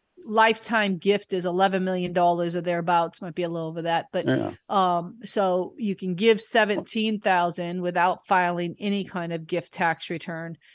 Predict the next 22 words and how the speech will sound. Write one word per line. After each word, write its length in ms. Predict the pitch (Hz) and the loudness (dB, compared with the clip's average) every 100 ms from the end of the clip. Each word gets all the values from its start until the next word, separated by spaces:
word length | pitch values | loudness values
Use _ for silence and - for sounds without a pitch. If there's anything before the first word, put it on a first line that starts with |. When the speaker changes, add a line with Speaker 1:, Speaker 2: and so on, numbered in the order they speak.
| _ _ | _ _
Speaker 1:
Anything 480 | - 214 202 202 185 | -4 0 0 -2 -2
above 400 | 175 170 226 226 | -2 4 4 4
seventeen, 880 | - 208 185 175 - 180 170 180 190 - | 0 0 0 -4 -4 -4 -4 -6 -8 -12
I 20 | 175 | -12
mean, 140 | 170 | -8
theoretically, 600 | 185 180 175 175 175 170 | -4 -2 -2 -2 -4 -6
you 80 | 170 | -6
can 80 | 165 | -10
give 140 | 170 | -8
them 140 | 175 | -8
two 160 | 233 185 | -4 -2
hundred 380 | 196 262 254 208 | -2 0 -2 0
thousand 420 | 170 165 170 175 | 0 0 -2 -2
dollars. 420 | 165 160 165 170 - - _ | 0 0 -2 -6 -10 -20 _
There'll 140 | 196 190 | -4 -2
be 160 | 254 | -2
no 180 | 269 262 | 0 0
tax 480 | - - 226 220 - | -2 -2 0 -2 -4
to 100 | 226 | -8
the 100 | 190 | -6
person 580 | - 214 202 208 190 - - | -4 -4 -4 -6 -6 -8 -8
receiving. 840 | 185 185 - 311 233 151 156 | -6 -4 -2 0 0 -2 -6